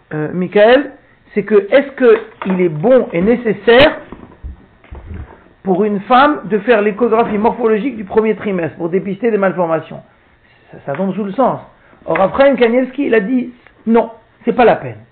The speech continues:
Alors regardez pourquoi, bon, on a expliqué. Regardez bien. Il, il, il y a deux paragraphes dans la réponse. La conclusion.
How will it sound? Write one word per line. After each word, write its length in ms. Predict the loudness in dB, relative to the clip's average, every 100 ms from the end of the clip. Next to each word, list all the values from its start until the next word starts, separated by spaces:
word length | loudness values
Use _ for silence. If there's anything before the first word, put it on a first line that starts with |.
| _ -6 -6 -6
Alors 160 | -4 0
regardez 240 | 0 0
pourquoi, 320 | -4 0 2
bon, 220 | 2 -2 -8
on 100 | -10
a 60 | -10
expliqué. 640 | -10 -10 0 2 2 -4 _ _ _ _ _
Regardez 340 | -2 0 2 0
bien. 220 | -6 -14 _ _ _ -10
Il, 80 | -8 -4
il, 160 | -4 -4 0
il 80 |
y 40 | 2
a 60 |
deux 200 | 4 4
paragraphes 520 | 4 4 4 2 -4 -2
dans 100 | -2
la 80 |
réponse. 440 | -2 -2 -6 -12 -14 _ _ _ _ -10
La 100 | -6
conclusion. 540 | -4 -4 -4 -6 -10